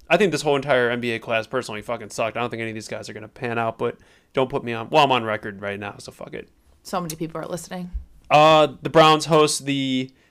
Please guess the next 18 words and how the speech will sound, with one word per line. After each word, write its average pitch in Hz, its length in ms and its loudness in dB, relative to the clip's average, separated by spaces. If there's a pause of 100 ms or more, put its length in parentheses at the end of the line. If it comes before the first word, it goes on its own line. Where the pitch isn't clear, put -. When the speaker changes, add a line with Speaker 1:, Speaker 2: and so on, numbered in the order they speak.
(440)
Speaker 1:
the 135 120 -10
Browns 151 360 4
also 151 360 4
are 123 60 2
six - 280 0
and 160 100 0
three, 143 180 -2
and 143 100 -2
they 135 80 2
host 143 240 -2
the 143 160 -6
Eagles, 131 400 -2 (280)
who 147 140 -2
are 127 260 8
up 127 120 -2
top 135 320 4
the 127 120 0
N-, 127 140 -2